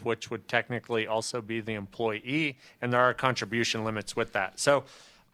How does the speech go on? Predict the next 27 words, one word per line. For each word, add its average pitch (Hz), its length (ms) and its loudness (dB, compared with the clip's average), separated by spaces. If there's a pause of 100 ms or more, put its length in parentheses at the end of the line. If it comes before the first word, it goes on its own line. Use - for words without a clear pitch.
(160)
all 170 220 4
of 156 100 0
these 170 220 4
are 151 80 4
gonna 147 200 4
be 127 140 4
qualified 135 640 4
retirement 117 500 2
plans. 98 340 -2
So 117 140 2
there's 117 220 2
gonna 127 160 -2
be 123 100 2
some 117 240 -2
limitations. 127 800 0
You - 80 -10
can't 120 280 0
take 117 240 0
money 117 280 4
out 117 300 4
pre 113 180 0
fifty-nine 110 640 0
and 101 140 -2
a 95 40 -2
half 131 400 2
before 143 380 0
that. 147 300 4